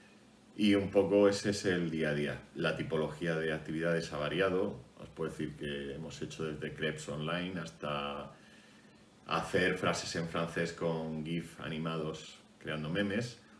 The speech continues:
o bien montar una película sobre Ma Journée. Intentar que las actividades sean lo más creativas y motivadoras posibles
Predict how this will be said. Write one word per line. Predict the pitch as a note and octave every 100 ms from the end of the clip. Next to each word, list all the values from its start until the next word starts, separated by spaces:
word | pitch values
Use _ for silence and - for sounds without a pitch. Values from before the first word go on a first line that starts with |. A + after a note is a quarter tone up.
| -
o | E2+
bien | E2 F2+
montar | E2+ E2 E2+
una | E2 E2
película | E2 E2 - F2 E2+
sobre | - D2+ D#2 - - - -
Ma | - F2 E2+
Journée. | E2+ D2 D#2 D#2 - - - -
Intentar | G#2 F#2+ F#2 F2+ G2+
que | F#2+
las | G2 G2
actividades | F#2+ F#2+ F#2+ -
sean | F#2
lo | F#2
más | F2+ F2
creativas | - E2+ E2 F2+ E2+ - E2+
y |
motivadoras | E2 E2 E2 D#2+ E2 E2
posibles | - - - F#2+ F#2 G#2+ - -